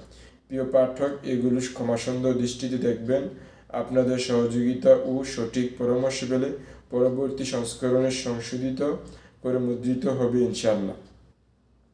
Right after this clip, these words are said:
ভাষান্তর মোহাম্মদ মাওলানা মাসুম বিল্লাহ।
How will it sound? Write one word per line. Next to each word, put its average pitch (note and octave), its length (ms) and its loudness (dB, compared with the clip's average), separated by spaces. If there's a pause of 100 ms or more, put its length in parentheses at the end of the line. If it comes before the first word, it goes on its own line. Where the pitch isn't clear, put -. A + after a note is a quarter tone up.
(520)
ভাষান্তর B2 600 0
মোহাম্মদ B2 520 2 (360)
মাওলানা B2 460 2 (100)
মাসুম B2 400 -2
বিল্লাহ। A2 560 -6